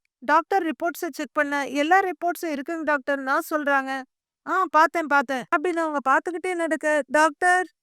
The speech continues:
என்னாச்சு அப்படின்னு மீனாவோட அம்மா அழுதுகிட்டே கேட்க, பயப்படுற மாதிரி ஒண்ணும் இல்ல, ரிப்போர்ட் வந்திருக்கு, நான் செக் பண்ணிட்டு என்னன்னு சொல்றேன் அப்படின்னு டாக்டர் அங்க இருந்து நகர,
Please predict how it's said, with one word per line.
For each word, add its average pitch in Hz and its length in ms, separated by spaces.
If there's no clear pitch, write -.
என்னாச்சு 359 600
அப்படின்னு 294 400
மீனாவோட 339 460
அம்மா 294 220
அழுதுகிட்டே 302 460
கேட்க, 311 280
பயப்படுற 370 540
மாதிரி 302 320
ஒண்ணும் 277 320
இல்ல, 240 140
ரிப்போர்ட் 392 480
வந்திருக்கு, 285 480
நான் 302 220
செக் 320 220
பண்ணிட்டு 392 360
என்னன்னு 349 360
சொல்றேன் 277 480
அப்படின்னு 330 440
டாக்டர் 294 420
அங்க 320 160
இருந்து 311 240
நகர, 277 320